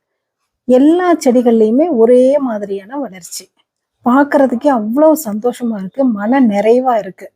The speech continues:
எல்லாரும் நம்ம கிட்ட ரெகுலரா உரம் வாங்கிட்டு இருக்காங்க. நாலு மாசமா கண்டினியூவா உரம் வாங்கிட்டு இருக்கவங்க நிறைய பேரு. So, அந்த மாதிரி ரிப்பீட்டடா அவங்க வாங்கிட்டு இருக்கும்போது எனக்குள்ளாரையே ஒரு சந்தோஷம், ஏதோ நம்ம வந்து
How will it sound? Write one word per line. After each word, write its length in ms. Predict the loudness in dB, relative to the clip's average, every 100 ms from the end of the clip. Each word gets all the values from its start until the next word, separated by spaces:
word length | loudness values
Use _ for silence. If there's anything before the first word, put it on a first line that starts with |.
| _ _ _ _ _ _
எல்லாரும் 480 | 0 2 4 4 2
நம்ம 220 | 2 0
கிட்ட 240 | -2 -2 -2
ரெகுலரா 580 | 0 -2 0 2 2 2
உரம் 380 | 2 0 0
வாங்கிட்டு 340 | -4 -10 -12 -14
இருக்காங்க. 440 | -16 -10 -8 -4
நாலு 580 | -4 -2 0 2 4 4
மாசமா 520 | 2 -2 -4 -8 -8 -4
கண்டினியூவா 680 | 0 2 0 2 2 4 2
உரம் 340 | 0 -2 -6 -6
வாங்கிட்டு 300 | -8 -8 -12
இருக்கவங்க 400 | -10 -6 -4 -6
நிறைய 460 | -6 -4 0 0
பேரு. 360 | 0 0 0 -2 _ _ -20 _ _ -6
So, 260 | 0 2
அந்த 220 | 2 2
மாதிரி 360 | 0 0 0 0
ரிப்பீட்டடா 680 | 2 0 0 -2 0 0 2 2
அவங்க 420 | 0 0 2 2 -2
வாங்கிட்டு 380 | -8 -8 -10
இருக்கும்போது 600 | -14 -16 -8 -4 0 -2 -2
எனக்குள்ளாரையே 840 | 0 2 2 2 2 4 2 2 0
ஒரு 160 | 0 -6
சந்தோஷம், 640 | -10 -10 -6 -6 -6 -16 _ _ _ _ _
ஏதோ 420 | 0 2 4 4 4
நம்ம 360 | 2 0 -2
வந்து 400 | -2 -4 -6 -6